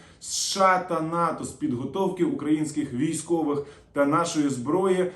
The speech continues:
а, які, власне, націлені на контрнаступ. А це пише New York Times з посиланням на джерело в адміністрації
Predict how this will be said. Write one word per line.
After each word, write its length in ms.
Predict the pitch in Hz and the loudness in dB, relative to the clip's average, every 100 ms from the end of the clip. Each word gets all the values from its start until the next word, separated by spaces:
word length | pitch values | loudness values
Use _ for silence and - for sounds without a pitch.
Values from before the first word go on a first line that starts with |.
| - - | -10 -6
а, 220 | - 143 | 0 0
які, 300 | 139 143 214 | 0 0 -2
власне, 440 | 147 160 165 151 131 | 0 0 0 -4 0
націлені 800 | 160 180 175 - 196 180 170 160 | 2 0 0 0 4 4 2 0
на 400 | 147 151 147 - - _ _ _ _ _ _ _ | 0 0 -2 -6 -20 _ _ _ _ _ _ _
контрнаступ. 1000 | 170 170 135 156 151 147 135 - 120 - - - | 0 2 2 0 2 2 0 -2 -6 -8 -16 -6
А 220 | 123 131 | -4 -4
це 520 | 127 - 190 190 180 160 143 - | -4 -2 2 4 4 2 0 0
пише 220 | 156 151 | 0 0
New 220 | 131 135 135 | 0 0 -2
York 100 | 151 | -2
Times 180 | 175 | -4
з 80 | 165 | -4
посиланням 840 | - 185 180 156 156 156 156 143 139 | -4 -2 0 0 2 0 0 0 0
на 160 | 156 | 0
джерело 380 | 123 143 131 156 | -2 -2 0 -2
в 60 | 139 | -2
адміністрації 920 | 117 127 123 131 127 123 131 123 | 0 0 0 -4 -4 -4 -2 -2